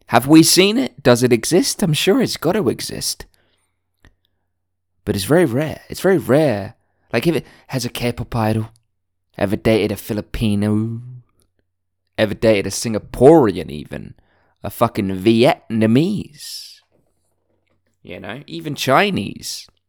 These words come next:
They're not even allowing them to date within the continent.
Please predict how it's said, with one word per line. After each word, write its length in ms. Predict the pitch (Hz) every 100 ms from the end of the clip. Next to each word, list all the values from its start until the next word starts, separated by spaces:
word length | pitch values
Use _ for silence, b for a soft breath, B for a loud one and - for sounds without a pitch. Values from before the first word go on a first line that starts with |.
| _
They're 200 | - 156
not 220 | 185 220
even 260 | 196 147 131
allowing 600 | 107 107 156 165 127 87
them 300 | 92 87 82 _ _ _ _ _ _ _ _ - -
to 120 | -
date 640 | - 120 131 - - - _ _ _ _ _ _ _
within 380 | - 101 131 127
the 80 | 92
continent. 680 | - 139 160 - 87 -